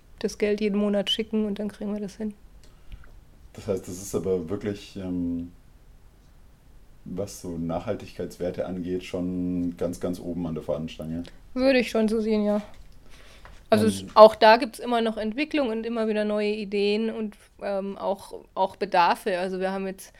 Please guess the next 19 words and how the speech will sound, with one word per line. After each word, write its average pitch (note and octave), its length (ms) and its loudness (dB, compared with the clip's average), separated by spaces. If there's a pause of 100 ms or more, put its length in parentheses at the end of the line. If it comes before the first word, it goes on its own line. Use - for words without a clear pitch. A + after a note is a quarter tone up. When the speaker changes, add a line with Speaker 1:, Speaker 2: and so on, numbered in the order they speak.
(200)
Speaker 1:
eine A3 80 -4
Brunnenbohrung B3 640 2
gehabt, A3 400 -2
weil G3+ 140 0
das G3 160 -6
Wasser G#3+ 280 0
so A3+ 120 -2
knapp A3 320 -2
wird G#3+ 180 -4
durch A3 100 -2
den A3 160 -6
Klimawandel. G#3 720 -2
Wir G3+ 140 -2
wollen G3+ 220 -2
im G3+ 100 -2
Herbst G3 460 -6
Bäume G3+ 340 0
pflanzen G#3 640 -4
als G3 320 -8